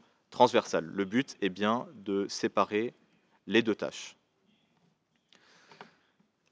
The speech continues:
Je souhaite donc, euh, remercier, euh, les collègues qui ont soutenu l'établissement d'une équipe spéciale, euh, dédiée.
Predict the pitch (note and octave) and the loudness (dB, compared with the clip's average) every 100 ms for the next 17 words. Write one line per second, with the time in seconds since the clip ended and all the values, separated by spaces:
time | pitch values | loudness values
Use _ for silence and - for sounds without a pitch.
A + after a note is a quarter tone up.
0 | _ _ _ _ _ _ _ _ _ _ | _ _ _ _ _ _ _ _ _ _
1 | _ _ _ - - _ _ _ _ _ | _ _ _ -20 -20 _ _ _ _ _
2 | _ G#2 C3 - C3 C3 C#3+ C#3 - A#2+ | _ 2 4 8 6 6 -4 0 8 10
3 | A#2 A2+ A2 - C#3 C#3+ C#3 - C#3 C#3 | 12 10 6 4 4 6 4 2 6 8
4 | C3+ A2 G#2+ - A#2+ B2 - - A2+ G#2 | 10 8 6 6 8 8 6 -2 0 0
5 | G2+ G2 F#2 F#2+ - - - B2+ B2+ A2+ | 0 -2 -4 -6 -4 -6 -6 -4 2 2
6 | G2 A2 A2 A2 - B2 A#2 A2 G#2+ G#2 | 2 2 2 0 -6 -2 0 0 -2 -4
7 | G#2 - B2 - B2 - A2 - A#2+ A2 | -4 -2 -6 -6 -10 -2 -2 2 6 6
8 | G#2+ F#2+ F2+ F2 F2 F2 F2 F2 F2+ G#2 | 6 4 4 2 0 -2 -6 -6 -2 4
9 | C#3 | 4